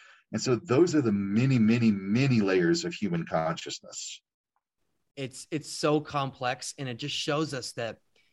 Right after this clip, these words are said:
Speaker 2: you know, we really are on this stage where we're being influenced from things all around us, and we're more like those antennas that tune into those things. But I just really want pe-,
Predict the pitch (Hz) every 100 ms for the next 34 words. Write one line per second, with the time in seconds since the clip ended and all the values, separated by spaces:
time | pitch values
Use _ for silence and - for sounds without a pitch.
0 | _ - 139 131 127 151 151 - 135 139
1 | 135 117 - - - 151 147 131 117 117
2 | 117 135 127 151 151 143 131 120 - 131
3 | 120 107 _ _ _ _ - - 165 160
4 | - - 147 143 127 123 156 151 107 -
5 | 131 127 123 131 120 120 143 139 127 120
6 | 117 113 117 110 135 139 113 117 - 147
7 | 135 143 165 117 107 107 - 104 104 -
8 | - - 151 147 180 143 156 190 160 131
9 | 143 139 -